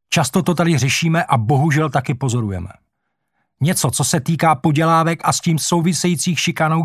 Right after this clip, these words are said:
jsem viděl na vlastní oči a něco jsem slyšel. Co jsem slyšel, posílám dál. Týká se to převážně mladých vězňů, co jsou ve výkonu poprvé a neví, která by je. To jsem já nevěděl taky.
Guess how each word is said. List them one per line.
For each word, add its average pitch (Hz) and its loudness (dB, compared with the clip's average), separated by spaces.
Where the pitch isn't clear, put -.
jsem 160 0
viděl 160 0
na 160 2
vlastní 160 0
oči 165 -4
a 151 4
něco 147 0
jsem 127 -2
slyšel. 98 -6
Co 143 0
jsem 131 0
slyšel, 151 -2
posílám 113 -2
dál. 82 -8
Týká 160 2
se 180 0
to 185 0
převážně 170 2
mladých 156 0
vězňů, 160 0
co - -2
jsou 165 0
ve 160 0
výkonu 170 0
poprvé 165 -2
a 165 0
neví, 165 0
která 147 0
by 123 0
je. 92 -4
To 139 0
jsem 147 0
já 143 2
nevěděl 127 0
taky. 92 -8